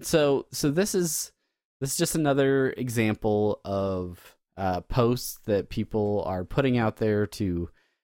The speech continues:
uh, sort of buy their time until we have an actual episode to talk about. Uh, it,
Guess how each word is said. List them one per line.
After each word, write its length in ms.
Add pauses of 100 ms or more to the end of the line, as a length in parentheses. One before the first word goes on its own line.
(280)
uh, 180 (120)
sort 300
of 180 (960)
buy 220
their 160
time 480
until 240
we 140
have 240 (100)
an 180
actual 480
episode 440
to 80
talk 280
about. 320 (400)
Uh, 340 (680)
it, 260